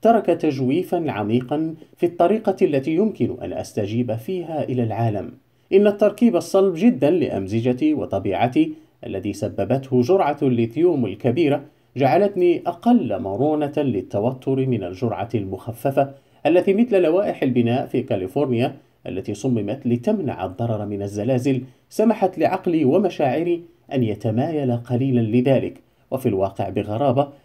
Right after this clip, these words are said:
أصبحت هناك صلابة جديدة في تفكيري ومشاعري. تدريجيا ما إن بدأت أنظر حولي حتى أدركت أن هذا هو نوع التوازن والثبات الذي يمتلكه أكثر الناس، وعلى الأرجح أنه كان من المسلمات طوال حياتهم.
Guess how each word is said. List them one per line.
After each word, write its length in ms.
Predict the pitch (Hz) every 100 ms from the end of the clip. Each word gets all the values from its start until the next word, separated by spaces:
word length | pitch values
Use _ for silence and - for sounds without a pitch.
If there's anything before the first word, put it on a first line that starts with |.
| _ -
أصبحت 500 | - 101 - 101 104
هناك 440 | 95 101 127 135
صلابة 540 | 131 135 151 175 175 175
جديدة 720 | 156 123 101 123 135 135 131
في 140 | 113 110
تفكيري 760 | 107 87 - 113 113 107 101 110
ومشاعري. 720 | 139 156 120 110 92 92 85 - _ -
تدريجيا 540 | 196 214 190 214 220
ما 280 | 220 160 92
إن 100 | 104
بدأت 360 | 104 117 - -
أنظر 480 | 143 202 151 110 82
حولي 460 | 131 117 131 170 - _
حتى 260 | - 113 -
أدركت 420 | 85 101 110 -
أن 220 | - 107
هذا 320 | 101 131 139 135
هو 220 | 123 135
نوع 280 | 165 185 160
التوازن 640 | 160 160 175 202 160 175
والثبات 600 | 143 202 - 147 175 180 - _ _
الذي 280 | 104 101 104
يمتلكه 680 | 101 92 117 104 123 104 104
أكثر 340 | - - 98 104
الناس، 440 | 113 117 - - _ _ _
وعلى 260 | 110 95 98
الأرجح 480 | 95 98 101 127 123
أنه 280 | 104 95 98
كان 280 | 113 104 101
من 120 | 101
المسلمات 800 | 95 95 - 98 95 95 120 123
طوال 420 | 123 165 127 101
حياتهم. 600 | 90 113 92 90 101 98